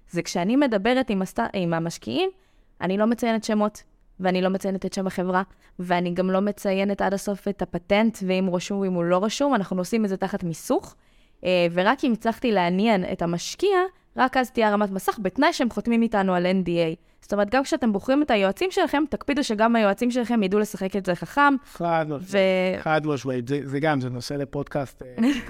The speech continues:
Speaker 1: <laughs> בפני
Speaker 2: אני,
Speaker 1: עצמו,
Speaker 2: אה,
Speaker 1: אני
Speaker 2: רק
Speaker 1: רושמת לי
Speaker 2: אני
Speaker 1: את זה
Speaker 2: אגיד,
Speaker 1: בצד. <laughs>
Speaker 2: רק אני אגיד ל-, לעניין ה-N D A, שאחת ה-, הטעויות הנפוצות ש-, שעושים, בין אם לקחתי קובץ מהאינטרנט, או בין אם אפילו פניתי לעורך דין שהוא לא בקיא בתחום הזה,
Speaker 1: כן.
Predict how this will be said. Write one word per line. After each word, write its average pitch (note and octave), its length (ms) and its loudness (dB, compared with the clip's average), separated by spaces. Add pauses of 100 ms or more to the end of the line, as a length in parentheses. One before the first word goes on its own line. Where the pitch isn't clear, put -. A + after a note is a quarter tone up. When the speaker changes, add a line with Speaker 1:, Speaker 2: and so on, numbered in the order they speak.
(140)
Speaker 1:
<laughs> G#3 100 0 (340)
בפני A3 220 2
Speaker 2:
אני, G#3+ 120 4
Speaker 1:
עצמו, A#3+ 180 2
Speaker 2:
אה, G3 180 6
Speaker 1:
אני G3+ 140 0
Speaker 2:
רק G3 40 4
Speaker 1:
רושמת C#4+ 300 4
לי C4+ 40 0
Speaker 2:
אני B3+ 100 4
Speaker 1:
את B3 60 2
זה A#3+ 80 4
Speaker 2:
אגיד, A#3 120 2
Speaker 1:
בצד. A#3 220 6 (240)
<laughs> D#3+ 200 2
Speaker 2:
רק E3+ 100 2
אני E3 220 2
אגיד D#3+ 200 0
ל-, D3 480 -2
לעניין C#3+ 460 -2
ה-N D3+ 320 -4
D C3+ 40 -8
A, E3+ 360 0 (520)
שאחת B2+ 800 -6
ה-, C3+ 640 -2 (100)
הטעויות B2 760 -2
הנפוצות B2+ 760 -2 (140)
ש-, - 160 -12 (400)
שעושים, B2+ 800 -4
בין D3+ 160 -2
אם E3 140 0
לקחתי D3 540 -2
קובץ D3 400 -6
מהאינטרנט, C#3 500 -4
או B2+ 80 -4
בין C#3+ 160 -2
אם D3+ 140 -2
אפילו D3 300 -4
פניתי C#3+ 280 -2
לעורך B2+ 280 -4
דין D3 140 0
שהוא B2 180 -4
לא D3 160 -4
בקיא D3+ 280 -6
בתחום D3+ 420 -6
הזה, G#2+ 220 -6
Speaker 1:
כן. F3+ 220 0